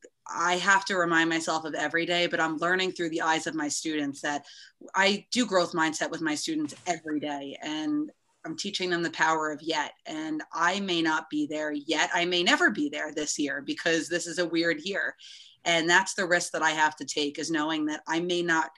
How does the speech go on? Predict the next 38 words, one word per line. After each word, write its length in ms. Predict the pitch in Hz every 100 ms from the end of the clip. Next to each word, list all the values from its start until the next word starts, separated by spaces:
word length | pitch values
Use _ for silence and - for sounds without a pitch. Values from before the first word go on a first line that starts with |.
| - -
get 260 | 165 -
to 220 | - 156 151
my 280 | 151 147 -
end 360 | 147 147 147 - _ _ -
goal 400 | 156 147 143 143
this 260 | 170 160 -
year 360 | 151 170 214 - - _
in 100 | 180
the 80 | 180
way 180 | 170 165
that 100 | 160
I 120 | 151
thought 440 | 139 - 220 220 -
that 100 | 147
I 140 | 135
would, 240 | 139 92 - -
but 120 | 170
I'm 120 | 170
getting 300 | 165 170 170
there 180 | 160 151
in 120 | 147
a 40 |
different 380 | 139 143 147 131
way. 240 | 143 101 - _ _ _ _ _ _ _
So 260 | - 156
it's 140 | 202 -
been 160 | 247
a 40 | 233
very 400 | 175 190 196 190
interesting 460 | 180 175 - 170
journey 320 | 160 156 151 143
for 160 | -
me 100 | 151
so 220 | 143 156
far 260 | 143 151 151
this 240 | 143 143
year, 300 | 151 135 135 -
but 220 | 147